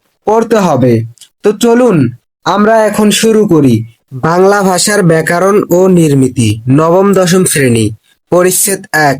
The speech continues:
বা বাংলা ভাষা। বহুনির্বাচনী প্রশ্ন, আহ, বর্ণের সঙ্গে কোন ইন্দ্রিয়ের সরাসরি সম্পর্ক আছে? উত্তর হবে চোখ। আহ,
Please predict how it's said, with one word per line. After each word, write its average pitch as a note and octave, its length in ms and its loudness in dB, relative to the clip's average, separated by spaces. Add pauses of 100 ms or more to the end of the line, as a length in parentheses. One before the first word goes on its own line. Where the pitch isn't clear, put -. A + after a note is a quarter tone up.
(520)
বা C#3+ 160 0
বাংলা D#3+ 340 0
ভাষা। B2+ 380 -2 (680)
বহুনির্বাচনী F#3 840 2
প্রশ্ন, C3 420 -2 (1120)
আহ, D3+ 300 0
বর্ণের F#3 560 2
সঙ্গে F3 600 0 (400)
কোন A3 360 2
ইন্দ্রিয়ের G3+ 760 2 (280)
সরাসরি F#3+ 640 0
সম্পর্ক F3 580 -2
আছে? C#3+ 480 -2 (920)
উত্তর G3+ 400 0
হবে F3 340 0 (500)
চোখ। F3 320 2 (3000)
আহ, D3+ 220 0